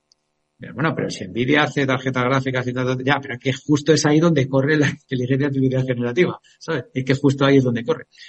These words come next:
Entonces, Nvidia se ha colado, yo, me parece que está en el top five, de, en el, en el top cinco de empresas más valiosas del mundo.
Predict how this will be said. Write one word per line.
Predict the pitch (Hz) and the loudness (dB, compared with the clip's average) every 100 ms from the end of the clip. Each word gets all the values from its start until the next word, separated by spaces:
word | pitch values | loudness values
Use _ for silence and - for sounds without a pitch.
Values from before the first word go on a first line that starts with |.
| - | -20
Entonces, | - 123 123 | -8 -4 0
Nvidia | 110 151 175 | 2 4 4
se | - | 2
ha | 131 | 2
colado, | 170 175 214 254 - | 4 4 2 -2 -10
yo, | - 110 | -16 -16
me | - - 113 - _ | -16 -20 -20 -20 _
parece | 120 190 | -8 -4
que | |
está | 180 | -2
en | 190 | 0
el | 127 | 0
top | 120 - | -2 -4
five, | - 180 180 - | 2 2 2 -6
de, | 120 113 | -14 -12
en | 104 110 | -12 -16
el, | 107 - | -20 -16
en | 127 113 | -10 -8
el | 110 | -6
top | 139 135 | -4 -4
cinco | - 165 165 202 233 | -2 -2 0 -4 -6
de | 226 214 | -6 -6
empresas | - - 131 147 | -6 -6 -6 -2
más | 135 135 | -2 0
valiosas | 127 123 160 131 | 0 0 0 -2
del | 104 101 | -4 -6
mundo. | 117 113 | -4 -4